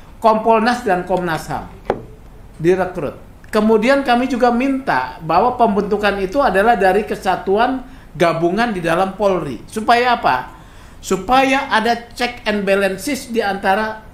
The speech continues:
kesatuan. Karena kerja setiap kesatuan itu bisa punya kepentingan berbeda-beda. Dengan kerja yang, eh, tim ga-, eh, tim sus, maka mereka akan bisa, eh, saling kontrol. Kedua,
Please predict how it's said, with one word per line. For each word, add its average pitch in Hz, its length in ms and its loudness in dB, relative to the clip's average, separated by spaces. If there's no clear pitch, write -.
kesatuan. 165 640 -4
Karena 190 720 0
kerja 233 400 0
setiap 214 320 -4
kesatuan 214 480 -4
itu 233 560 -6
bisa 175 400 -2
punya 214 160 -4
kepentingan 202 560 -4
berbeda-beda. 175 800 0
Dengan 214 400 2
kerja 185 400 2
yang, 175 480 0
eh, 160 440 2
tim 170 400 -2
ga-, 156 400 4
eh, 156 80 -2
tim 170 160 -2
sus, 269 400 -4
maka 254 240 2
mereka 240 720 0
akan 254 800 -2
bisa, 214 640 0
eh, 190 160 2
saling 226 320 2
kontrol. 180 560 -2
Kedua, 196 560 2